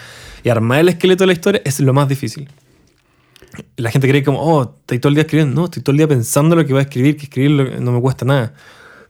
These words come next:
Y cuando estoy trabajando con otro guionista o con otro director, me junto con él en un café o nos juntamos en una oficina,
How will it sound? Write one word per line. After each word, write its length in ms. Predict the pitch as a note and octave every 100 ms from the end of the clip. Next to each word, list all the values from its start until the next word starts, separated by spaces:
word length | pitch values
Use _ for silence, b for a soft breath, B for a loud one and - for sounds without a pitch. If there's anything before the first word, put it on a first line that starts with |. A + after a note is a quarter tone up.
| _
Y 240 | - A#2 A2
cuando 540 | A2+ A2+ A#2 A2+ A2+
estoy 260 | A2 C3 C3
trabajando 380 | C3+ B2+ C3 B2+
con 120 | A#2+
otro 160 | C3 C3+
guionista 480 | C3+ D3 C#3+ F3+ F3
o 100 | A#2
con 120 | B2
otro 200 | C3 C3+
director, 520 | C3 A#2 - D3 G3+ - B B B B _ -
me 160 | C3+
junto 300 | A2 D3+ C#3+
con 100 | C#3
él 40 | C#3+
en 40 |
un 60 | C#3
café 440 | A#2+ - D#3 D#3
o 100 | C#3+
nos 140 | B2 A#2
juntamos 220 | A#2+ C3
en 40 |
una 60 | B2+
oficina, 460 | B2+ B2 D#3 D#3